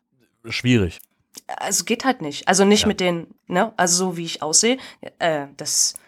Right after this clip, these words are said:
Speaker 2: no way.
Speaker 1: Ja. Mhm.
Speaker 2: Also da würde ich ganz, äh, w-, mich w-, womöglich strafbar machen, keine Ahnung. Also auf jeden Fall geht's nicht.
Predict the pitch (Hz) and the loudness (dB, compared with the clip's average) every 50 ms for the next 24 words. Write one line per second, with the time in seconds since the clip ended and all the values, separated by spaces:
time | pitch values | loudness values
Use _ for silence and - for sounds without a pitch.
0 | _ _ _ - 165 170 160 156 185 214 160 135 - 82 76 - - - - - | _ _ _ -2 0 0 2 4 4 4 4 4 2 -4 -12 -16 -20 -20 -20 -16
1 | - 123 113 107 101 120 - - - _ _ _ - - 151 156 147 156 156 160 | -8 -4 -4 -2 -2 -4 -6 -10 -18 _ _ _ -4 -2 -2 -2 0 -2 -2 -2
2 | 151 160 160 160 160 - 160 156 180 165 - - - - 151 147 143 156 160 - | -2 -2 -4 -4 -2 0 0 0 2 0 0 0 0 0 0 0 -2 -4 -8 -12
3 | - - - - 101 160 135 160 165 160 165 156 139 147 160 175 175 175 180 151 | -12 -8 -6 -4 -4 -4 -2 -4 -4 -6 -6 -8 -8 -4 -2 0 0 0 0 0
4 | 143 - - - 165 175 - - 160 139 139 139 139 139 117 135 - 165 156 151 | 0 0 4 4 2 2 4 2 2 2 2 -2 -4 -6 -8 -6 -4 0 2 2
5 | - 202 160 131 - - 156 151 151 - - - - - - 226 - 254 185 151 | 2 2 0 0 0 -2 -2 -2 -4 -6 -8 -10 -8 -6 -4 -2 0 0 -2 -2
6 | - - - - - - - | -4 -4 -4 -4 -6 -10 -14